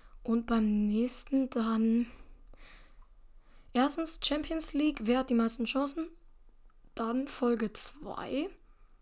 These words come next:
Dann, das nächste ist dann die Updates in fifa zweiundzwanzig, Champions League Update Hashtag eins, Markus Anfang und der gefälschte Impfausweis, Ballon d'Or-Wahl, Zweitliga-Update und das Topspiel Bayern gegen Dortmund,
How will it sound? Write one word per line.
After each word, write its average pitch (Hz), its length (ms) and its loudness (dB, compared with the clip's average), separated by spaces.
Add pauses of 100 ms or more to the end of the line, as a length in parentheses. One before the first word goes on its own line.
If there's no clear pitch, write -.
(560)
Dann, 220 180 0 (680)
das 226 140 0
nächste 247 360 4
ist - 260 -2
dann 202 240 0 (380)
die - 160 -10
Updates 254 340 2
in 247 80 0
fifa - 300 -6
zweiundzwanzig, 269 680 -2 (380)
Champions 277 480 0
League 277 240 0
Update 262 360 -4
Hashtag 226 360 -2
eins, 269 420 -6 (1300)
Markus 240 300 -2
Anfang 247 420 -2
und 226 100 -6
der 233 100 -4
gefälschte 226 480 -8
Impfausweis, 311 680 -6 (200)
Ballon 233 300 0
d'Or-Wahl, 269 440 2
Zweitliga-Update 247 800 -2
und 233 120 -4
das 233 120 -6
Topspiel 240 340 -4
Bayern 233 280 -2
gegen 214 180 -2
Dortmund, 247 400 -4